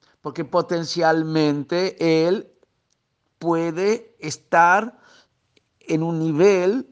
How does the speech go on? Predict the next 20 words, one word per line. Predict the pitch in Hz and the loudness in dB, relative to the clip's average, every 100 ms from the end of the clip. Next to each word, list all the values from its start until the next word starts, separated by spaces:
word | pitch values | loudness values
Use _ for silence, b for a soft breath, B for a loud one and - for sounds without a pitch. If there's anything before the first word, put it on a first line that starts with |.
| - | -8
de | 147 165 | -2 2
no | 196 208 | 4 4
desear | 190 - 190 208 214 208 | 2 -4 -6 -4 -4 -4
algo | 180 170 170 165 190 233 247 b b | -2 -2 -2 -8 -8 -8 -10 b b
prohibido. | 180 196 247 285 190 117 - _ _ b b | -2 -2 -2 -4 -4 -4 -12 _ _ b b
Pero | - 139 | -4 -2
como | 143 147 | 0 -2
en | 151 | 0
la | 147 - | 0 2
práctica | 208 233 - 185 - 151 | 4 4 2 -10 -4 -4
sí | 127 - - 185 | -4 -8 -2 -2
lo | 156 147 | 0 -2
desea, | 147 160 - 170 175 214 - _ b b b | -4 -8 -10 -8 -8 -8 -12 _ b b b
es | 147 | -4
verdad | 147 156 - 196 | -2 2 2 2
que | 185 | 0
frente | - 180 190 175 | -2 -2 0 2
al | 160 | 2
propio | 160 208 233 - 185 | 4 4 4 2 -2
Beinoní | 160 170 165 165 160 180 220 127 | -2 -4 -6 -6 -8 -8 -10 -12